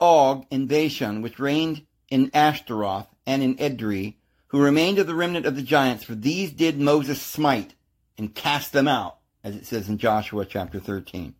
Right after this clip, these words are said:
Chapter fourteen, it says, "And the name of Hebron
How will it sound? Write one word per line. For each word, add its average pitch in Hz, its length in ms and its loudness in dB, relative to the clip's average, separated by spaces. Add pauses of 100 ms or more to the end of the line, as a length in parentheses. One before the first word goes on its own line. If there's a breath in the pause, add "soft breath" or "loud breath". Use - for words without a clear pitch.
(720 loud breath)
Chapter 139 300 2
fourteen, 214 580 4
it - 100 -10
says, 135 340 -2
"And 147 120 -2
the 147 60 -2
name 170 340 2
of 143 320 2
Hebron 135 1000 2